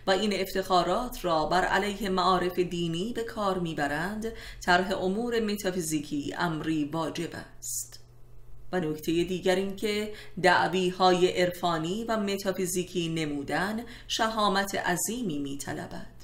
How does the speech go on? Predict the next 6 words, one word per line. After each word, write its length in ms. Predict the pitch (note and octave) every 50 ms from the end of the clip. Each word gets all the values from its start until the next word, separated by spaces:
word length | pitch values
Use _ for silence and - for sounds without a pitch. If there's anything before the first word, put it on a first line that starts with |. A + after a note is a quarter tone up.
| - - - - - - - - - - - - - - - - - - - - -
چرا 260 | - G3+ F#3+ F#3 F3
که 140 | F3+ - G3
محتاج 600 | F#3 F#3 F#3 F3+ - - G#3 F#3+ F#3 E3+ D#3+ -
به 100 | E3 F3
پاسخگویی 1000 | F3 F3 F#3+ E3 E3+ E3+ - - E3 E3 - - E3 D3+ D3 D3 F#3+ F#3+ D#3+ C#3+ -
است، 380 | - - - - - - -